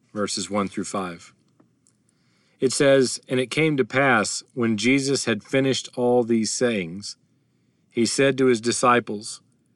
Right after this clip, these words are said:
'You know that after two days is the feast of the Passover, and the Son of Man is betrayed to be crucified.'"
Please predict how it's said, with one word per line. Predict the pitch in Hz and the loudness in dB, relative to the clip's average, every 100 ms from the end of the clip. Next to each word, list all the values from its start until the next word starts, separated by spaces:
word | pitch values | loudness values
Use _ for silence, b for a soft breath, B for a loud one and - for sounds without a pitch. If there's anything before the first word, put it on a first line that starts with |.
| _ _ _ _ _ _ | _ _ _ _ _ _
'You | 95 131 143 | -2 0 2
know | 139 117 95 101 104 _ _ _ | 2 4 4 2 -2 _ _ _
that | 98 | -4
after | 98 92 - | -2 -2 -4
two | 90 - 135 | -4 -2 0
days | 123 117 104 87 85 87 - _ _ _ | 2 2 4 2 -2 -8 -14 _ _ _
is | 87 95 | -6 -6
the | |
feast | - 113 107 - | -2 0 0 -2
of | 101 | -6
the | |
Passover, | 95 117 113 - 98 90 87 _ _ _ _ _ _ _ _ _ _ | -4 -2 0 -2 -8 -10 -20 _ _ _ _ _ _ _ _ _ _
and | 95 | -8
the | 92 | -6
Son | - 117 117 | -2 0 0
of | 117 | 0
Man | 104 101 95 | 0 0 -2
is | 87 | -4
betrayed | - 101 - 120 101 85 76 | -6 -8 -2 0 2 0 -6
to | - | -10
be | 98 | -8
crucified.'" | - 107 95 - - 78 71 - | -6 -4 -4 -6 -10 -14 -14 -20